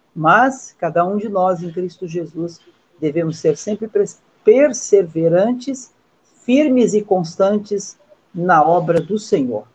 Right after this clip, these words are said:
Ou seja, devemos confiar em Deus.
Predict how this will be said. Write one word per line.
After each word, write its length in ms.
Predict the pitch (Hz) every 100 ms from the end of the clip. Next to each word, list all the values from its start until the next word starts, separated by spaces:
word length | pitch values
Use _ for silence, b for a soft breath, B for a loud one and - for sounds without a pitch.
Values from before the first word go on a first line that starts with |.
| _ _ _ _ _ -
Ou 100 | 151
seja, 640 | - 202 240 220 285 294 - - _ _ -
devemos 540 | 170 165 208 202 -
confiar 500 | 202 185 190 185 233
em 140 | 294
Deus. 680 | 233 156 156 139 131 - -